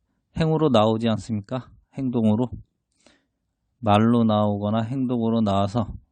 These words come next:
예, 또 까르마를 짓는 거 아니겠습니까? 업을. 그래서 업을 만들어서, 예, 고통을 받-, 받습니다. 그렇기 때문에 이 알음-, 알아차림이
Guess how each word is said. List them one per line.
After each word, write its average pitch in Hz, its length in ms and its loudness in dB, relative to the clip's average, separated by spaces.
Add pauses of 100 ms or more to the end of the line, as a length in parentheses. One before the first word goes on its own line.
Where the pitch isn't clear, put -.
(160)
예, 107 200 -8
또 107 260 -6 (680)
까르마를 139 540 2
짓는 110 320 -2
거 117 80 0
아니겠습니까? 104 580 -6
업을. 104 420 -2 (200)
그래서 104 500 -6
업을 110 400 2
만들어서, 104 680 0 (920)
예, 101 260 -8
고통을 113 460 2
받-, 107 260 -2
받습니다. 101 760 -4 (1120)
그렇기 110 300 -2
때문에 117 440 0
이 120 120 2
알음-, 107 460 2
알아차림이 113 1000 -2